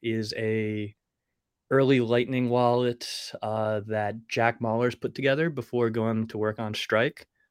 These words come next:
And, uh, I was working primarily on, on the desktop version. And, uh, one day I'm like, "Hey, Jack,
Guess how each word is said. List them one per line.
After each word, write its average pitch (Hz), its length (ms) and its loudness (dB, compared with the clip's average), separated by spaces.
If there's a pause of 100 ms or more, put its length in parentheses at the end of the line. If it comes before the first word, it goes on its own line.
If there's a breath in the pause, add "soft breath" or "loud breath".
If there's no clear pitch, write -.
(440)
And, 110 300 0
uh, 110 500 0 (420)
I 117 140 4
was 120 160 2
working 120 300 2
primarily 110 400 2
on, 104 140 -2
on 117 140 -2
the 107 60 0
desktop 101 460 -2
version. - 380 -8 (1000)
And, 113 600 0
uh, 113 200 4
one 127 180 2
day 127 200 6
I'm 127 120 4
like, 120 140 2
"Hey, 180 140 10
Jack, 147 400 8